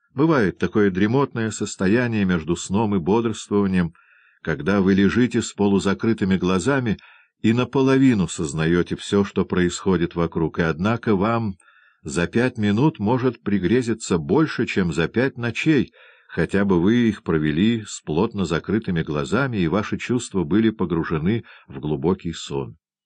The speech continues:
В такие минуты смертный знает о своём духе ровно столько, чтобы составить себе смутное представление о его великом могуществе, о том, как он отрывается от земли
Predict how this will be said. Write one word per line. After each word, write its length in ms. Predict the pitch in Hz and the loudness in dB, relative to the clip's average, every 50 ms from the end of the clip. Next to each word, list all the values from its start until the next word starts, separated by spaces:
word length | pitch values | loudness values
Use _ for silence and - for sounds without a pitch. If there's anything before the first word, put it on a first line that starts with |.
| _ _ _ _ _ _ _ _ _ _ _ _ _ _ _ _ _ _ _ _ _ _ | _ _ _ _ _ _ _ _ _ _ _ _ _ _ _ _ _ _ _ _ _ _
В 80 | _ | _
такие 360 | - 95 92 - 190 190 180 | -4 -4 0 2 4 4 6
минуты 400 | 165 151 147 160 196 185 - 156 | 4 4 4 4 4 4 4 0
смертный 580 | 120 - - 107 127 170 180 165 - - 127 127 | -2 -2 -2 0 0 2 2 0 -2 -4 -4 -4
знает 500 | 107 82 82 98 131 135 127 120 117 - | -4 -2 -2 0 0 2 0 0 0 -2
о 60 | 98 90 | -2 -2
своём 460 | - - 80 80 82 95 101 101 87 | -2 -4 -2 0 2 2 2 0 0
духе 320 | 76 98 107 - - - 80 | 0 0 0 0 -2 -2 0
ровно 340 | 76 85 85 76 69 67 67 | 2 0 0 0 -4 -8 -12
столько, 600 | - - - - - 139 170 165 160 - 151 135 | -12 -16 -6 -2 0 2 2 0 -2 -4 -6 -6
чтобы 360 | - - - - 82 76 82 | -6 -6 -6 -4 -4 -4 -6
составить 640 | - - 87 78 - - - 107 117 120 117 113 - | -4 -4 -6 -6 -6 -4 -2 -2 0 0 0 -2 -4
себе 260 | - - 95 90 98 | -6 -6 -2 -2 -2
смутное 560 | 98 - - 110 135 185 175 - 156 143 143 131 | -2 -2 -2 0 2 2 2 0 -2 -4 -2 -2
представление 840 | - 127 - - - - 95 92 92 107 113 110 107 101 98 98 | -4 -6 -6 -6 -4 -2 0 2 2 2 2 2 2 0 0 0
о 160 | - - 90 | 0 0 0
его 220 | 82 80 76 90 85 | 0 0 0 0 -2
великом 600 | 69 67 76 73 76 120 170 175 - - 139 131 | 0 -2 -2 0 2 0 0 0 -2 -4 -6 -4
могуществе, 920 | 127 117 117 104 87 98 104 95 - - - - - - - 67 62 - _ _ _ _ _ _ _ _ _ _ | -4 -6 -6 -4 -2 -2 -2 -2 -6 -10 -16 -16 -16 -14 -14 -16 -16 -16 _ _ _ _ _ _ _ _ _ _
о 140 | 82 76 76 | -6 -6 -2
том, 240 | - 110 107 107 98 | 0 0 0 0 0
как 220 | - 92 - - | -2 -4 -2 0
он 160 | 98 95 90 | 0 2 2
отрывается 760 | 90 85 - - 85 85 90 101 98 92 90 - - - 80 76 | 0 -2 -2 -2 -2 0 0 2 0 0 -2 -4 -6 -8 -8 -6
от 100 | 71 67 | -8 -8
земли 480 | 62 67 73 71 76 90 139 156 135 | -8 -8 -6 -4 -2 0 0 -2 -2